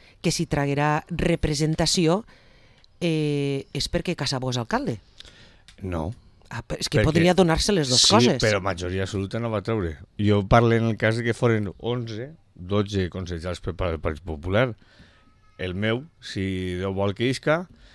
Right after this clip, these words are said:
Speaker 2: i en un cas molt extrem, pues, que com-, convivim Vox i jo, pues, foren onze, un, un, i entrarem ahí a la pilota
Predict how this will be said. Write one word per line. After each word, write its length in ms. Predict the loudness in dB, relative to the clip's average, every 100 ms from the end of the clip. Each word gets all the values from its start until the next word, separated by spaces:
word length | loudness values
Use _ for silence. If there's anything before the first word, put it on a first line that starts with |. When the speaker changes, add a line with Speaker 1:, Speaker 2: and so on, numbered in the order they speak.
| -20 -20 -20 _
Speaker 2:
i 520 | 0 4 6 6 6 4
en 80 | 4
un 160 | 2
cas 240 | 4 4 4
molt 240 | 4 2
extrem, 320 | 2 0 -2
pues, 240 | 0 -4 -2
que 640 | -2 0 0 -2 -2 -4 -2
com-, 320 | -2 -2 -8 -4 0
convivim 680 | 2 2 4 6 6 4 0
Vox 420 | -2 4 6 4 2
i 60 | 4
jo, 220 | 6 4 0 -4
pues, 380 | 2 2 2 -4 -10 -6
foren 380 | 0 2 2 2
onze, 400 | 6 6 8 8
un, 340 | 8 8 6 6
un, 460 | 4 4 4 2 -6 -20 -20 -20 -2
i 120 | 4 4
entrarem 400 | 4 4 6 6
ahí 300 | 6 4 4
a 140 | 2 4
la 160 | 4
pilota 640 | 6 6 6 6 4 4